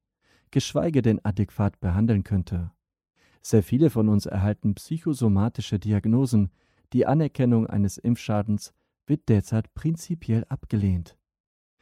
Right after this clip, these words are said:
Laut meinem jetzigen Hausarzt besteht auch innerhalb der Ärzteschaft, ebenso wie in der Bevölkerung, ein absolut taubes Ohr für dieses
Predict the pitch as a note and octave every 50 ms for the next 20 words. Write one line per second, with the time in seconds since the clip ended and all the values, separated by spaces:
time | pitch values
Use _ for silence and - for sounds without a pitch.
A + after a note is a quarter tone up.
0 | _ _ _ _ - G#2+ G#2 G2+ - - G2+ G2 F#2 F#2 F#2 F#2+ G2+ G2 - -
1 | G#2 F#2+ G2 E2+ F#2 G#2+ C#3 D3 - - - G#2 - - - A2+ G2 - A#2+ A2
2 | - - - G#2 - _ - D3 D#3+ E3+ D3 A#2 A2 G2+ - - G#2+ F#2+ - -
3 | G#2+ B2 - - - A2 - - A2+ G#2 G2 - _ _ _ _ _ _ _ _
4 | _ _ _ _ - A#2 A2 A2 F2+ G#2 G2 F#2 G#2 G2+ D#2+ G2 F#2+ F2 E2+ G2
5 | F#2+ - B2 A2+ A2+ - A#2 G#2 F#2+ G2+ G2+ G#2 - - _ _ _ _ _ _
6 | _ _ - F#2+ F#2+ - - - - B2+ - - - - C3 A2+ A2 G#2+ - -
7 | - A2+ A2 G#2+ A2+ G#2 - - - G#2 G2+ G2 G2 - - - F#2 - - G#2
8 | F2 - G#2+ F#2+ - -